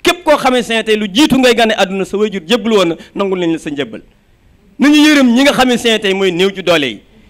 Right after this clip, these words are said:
jàppale gone yi nga xamante ne tey ëllëg war nañoo mën a doon dara ci dëkk bi. Loola nag, Sëñ Muntaxa Mbakke, Yàlla na fi yàgg te wér, xam na fi àdduna jëm. Ndax université bii nga xam ne daf koo tàmbali, te Yàlla na ko àggale, def ci ay milliards,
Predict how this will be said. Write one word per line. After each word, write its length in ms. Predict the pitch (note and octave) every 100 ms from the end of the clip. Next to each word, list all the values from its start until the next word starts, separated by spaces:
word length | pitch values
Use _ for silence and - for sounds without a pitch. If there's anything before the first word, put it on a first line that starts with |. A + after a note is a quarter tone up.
| _ _ _ D#3
jàppale 400 | C4+ D#4 D4 C4
gone 180 | A3+ B3
yi 100 | A#3
nga 100 | C4+
xamante 280 | A3+ C4 A3+ A#3+
ne 80 |
tey 160 | F#3+ G#3+
ëllëg 240 | B3+ A#3 A3
war 140 | G#3
nañoo 180 | G#3+ G3+
mën 140 | F#3+
a 20 | F#3
doon 160 | F3+ D#3+
dara 160 | F3
ci 100 | -
dëkk 220 | - F3 C3+
bi. 100 | G#2+ _ _ -
Loola 280 | A3+ D#4 D4
nag, 160 | B3+ - - - _ -
Sëñ 160 | -
Muntaxa 400 | A#3 A#3 A3+ G3+
Mbakke, 280 | G3+ F#3+ E3+
Yàlla 160 | F#3 G3
na 60 |
fi 100 | F3+
yàgg 200 | F#3+ E3+ E3
te 80 | D#3+
wér, 180 | D#3+ - _ -
xam 180 | C#4
na 100 | C4
fi 240 | A3 A#3 - - _ _
àdduna 260 | - G3+ G3
jëm. 200 | E3 C3+ - _ _ _ _ _ _ _ _ _ -
Ndax 180 | G#3+ C#4+
université 540 | C4+ B3 B3 G3 A3+
bii 200 | F3+ C#4+
nga 100 | C#4
xam 160 | B3 A#3+
ne 80 |
daf 160 | A3 -
koo 100 | A#3
tàmbali, 380 | A3 F#3+ F3 C3
te 120 | A#2
Yàlla 160 | A3+ A#3
na 80 | A3+
ko 80 | -
àggale, 360 | G3 F3 A#2 - _ _ _ _ -
def 200 | C#4 -
ci 80 | -
ay 140 | B3+
milliards, 580 | A3+ D#4+ D4+ B3 D3 -